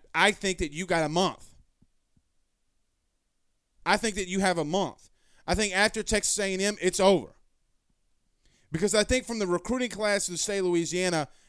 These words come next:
and what Scott Woodward has done before, I think that, uh, the Sunday after Texas A and M, guys, I'm gonna be honest, I'm not leaving my chair. I'm not leaving my house. My phone's gonna be fully charged.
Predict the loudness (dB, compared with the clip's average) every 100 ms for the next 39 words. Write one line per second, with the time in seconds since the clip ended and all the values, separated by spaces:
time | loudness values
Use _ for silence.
0 | _ -2 2 2 2 0 2 2 2 0
1 | -2 -2 -2 -4 -4 0 2 2 0 -6
2 | _ -20 _ _ -2 2 2 4 0 0
3 | 0 0 -2 -2 0 2 0 2 2 2
4 | 0 -2 -2 -2 0 -2 0 0 0 -2
5 | -10 _ 2 4 4 0 -2 0 0 0
6 | 0 -4 -8 -2 0 2 2 4 2 2
7 | -2 -2 0 2 2 0 -2 -2 -2 -4
8 | -4 -4 -2 -2 -4 -10 -10 -2 0 2
9 | 0 0 -4 -2 -2 -4 -2 2 4 4
10 | 0